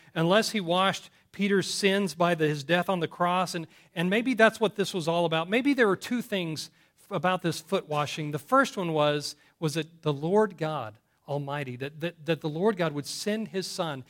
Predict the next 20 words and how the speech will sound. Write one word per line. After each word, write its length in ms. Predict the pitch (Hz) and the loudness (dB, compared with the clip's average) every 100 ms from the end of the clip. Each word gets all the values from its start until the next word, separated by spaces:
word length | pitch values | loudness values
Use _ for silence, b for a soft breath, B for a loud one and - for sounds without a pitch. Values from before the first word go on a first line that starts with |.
| b - | b -2
in 140 | 190 | 0
all 320 | 190 196 247 | 4 6 8
of 80 | 247 | 6
his 160 | 214 180 | 4 2
might 220 | 185 185 | 2 2
and 100 | 175 | 0
all 260 | 180 208 | 2 4
of 80 | 240 | 4
his 140 | 220 160 | 2 -2
glory 340 | 185 175 170 B B | 2 2 2 B B
and 120 | 185 | 0
in 140 | 196 220 | 2 2
humility 920 | 220 202 202 254 240 - 165 151 b b b 165 | 0 2 4 6 4 2 -2 -4 b b b 0
would 220 | 175 139 | 0 0
serve 680 | - - 208 208 214 190 b b b | -10 0 2 4 4 0 b b b
ultimately 500 | 185 214 180 170 160 | 0 0 0 -4 -4
what 220 | 151 160 - | -4 -6 -6
people 260 | 185 175 | -12 -8
needed 340 | 151 165 156 131 | -6 -4 -6 -8
most 600 | 139 160 143 - - | -8 -6 -6 -10 -14